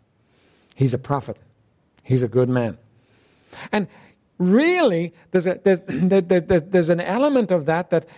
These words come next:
is just impossible. Because Jesus made some amazing statements.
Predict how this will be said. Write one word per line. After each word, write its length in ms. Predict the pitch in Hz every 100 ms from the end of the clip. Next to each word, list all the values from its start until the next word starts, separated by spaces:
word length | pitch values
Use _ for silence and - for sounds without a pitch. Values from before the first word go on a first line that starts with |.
| -
is 140 | 165
just 220 | - 180 -
impossible. 520 | 131 175 - 117 - _ _ _ _ _ _ _ -
Because 240 | 175 185
Jesus 300 | 269 285 302
made 200 | 233 233
some 160 | 208 185
amazing 380 | 170 185 185 165
statements. 460 | 175 170 92 -